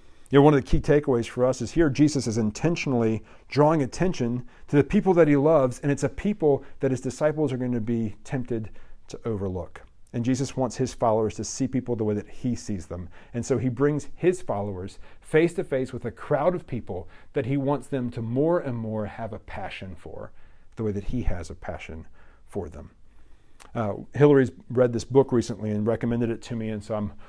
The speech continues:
hoping to read it soon. She speaks really highly of it. It's called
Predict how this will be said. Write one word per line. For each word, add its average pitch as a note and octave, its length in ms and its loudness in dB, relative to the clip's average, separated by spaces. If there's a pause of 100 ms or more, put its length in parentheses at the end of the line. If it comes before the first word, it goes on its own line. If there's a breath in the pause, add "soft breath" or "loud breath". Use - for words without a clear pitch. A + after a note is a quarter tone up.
(140)
hoping C#3+ 280 2
to A#2+ 80 2
read C3 240 4
it C3 180 0
soon. C3+ 420 0
She - 120 -8
speaks - 320 -6
really A2+ 100 -4
highly B2+ 400 -2
of A#2 160 2
it. A#2 80 2
It's A2 160 -4
called B2 380 4